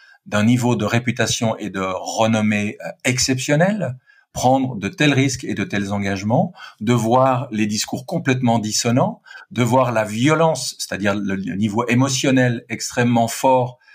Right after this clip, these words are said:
euh, avec lequel se sont faits les échanges, de voir l'absence de débat posé, c'est-à-dire justement dans, dans un plan non plus de la croyance, mais du savoir, et de me dire, là, tout simplement, de la façon la plus élémentaire qui soit, il y a quelque chose qui va pas du tout. On peut pas être dans le vrai.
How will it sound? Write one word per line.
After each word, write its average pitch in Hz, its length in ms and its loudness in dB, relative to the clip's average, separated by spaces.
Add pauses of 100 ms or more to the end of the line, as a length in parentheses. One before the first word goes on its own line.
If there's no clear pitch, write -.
(300)
euh, 101 300 2
avec 104 300 0
lequel 107 380 0
se 101 100 -10
sont 98 140 -8
faits 98 140 -6
les 101 120 -2
échanges, 147 300 0
de 131 80 2
voir 117 220 2
l'absence 127 580 0
de 107 120 -4
débat 117 640 0
posé, 127 580 4
c'est-à-dire 104 500 -8
justement 107 520 -2
dans, 101 200 -6 (100)
dans 104 220 -4
un 107 80 2
plan 110 180 0
non 135 140 2
plus 135 140 -2
de 120 60 4
la 113 80 4
croyance, 113 600 0
mais 101 120 -6
du 98 120 -16
savoir, 135 480 0 (340)
et 117 80 -4
de 113 60 0
me 117 100 4
dire, 135 260 2
là, 127 480 4 (400)
tout 175 120 0
simplement, 123 720 2
de 104 120 -4
la 101 80 0
façon 123 260 0
la 113 100 4
plus 113 220 -2
élémentaire 127 440 2
qui 123 100 -8
soit, - 140 -6
il 131 40 2
y 127 40 0
a - 20 -2
quelque 123 120 -4
chose - 180 -8
qui - 100 -14
va 101 140 -8
pas 104 120 -4
du 104 120 -8
tout. - 140 -16 (440)
On 123 100 -2
peut 131 140 2
pas 147 160 4
être 131 120 -2
dans 117 140 -2
le 104 60 -4
vrai. 98 280 -8